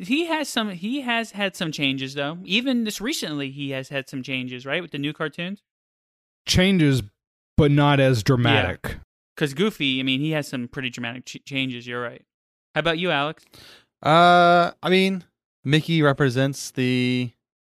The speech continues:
Speaker 3: Disney household. It's like their symbol on their shield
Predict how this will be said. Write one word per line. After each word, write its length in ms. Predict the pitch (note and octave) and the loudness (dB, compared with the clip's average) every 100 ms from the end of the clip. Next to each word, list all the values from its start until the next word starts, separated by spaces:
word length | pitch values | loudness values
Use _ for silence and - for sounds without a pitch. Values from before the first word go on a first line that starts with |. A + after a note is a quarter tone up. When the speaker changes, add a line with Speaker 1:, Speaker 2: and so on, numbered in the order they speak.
| _ _ _ _ B2+ | _ _ _ _ -8
Speaker 3:
Disney 520 | A2 C3 A#2+ C3 C3 | 0 0 2 0 2
household. 720 | A#2+ A#2+ C3 - A#2+ A2+ C3+ A#2+ | 0 -2 -4 0 0 2 0 -6
It's 180 | A#2 - | -8 -2
like 220 | A2+ G#2+ | -2 -2
their 400 | A2+ A2+ A2+ G#2+ _ _ _ | 0 2 2 -2 _ _ _
symbol 440 | - - C#3 B2+ B2+ | -8 0 2 4 4
on 180 | B2 B2 | 2 0
their 200 | A#2 A#2 | 0 -2
shield 560 | - C3+ A#2 G#2+ A2+ | -2 -2 0 0 -2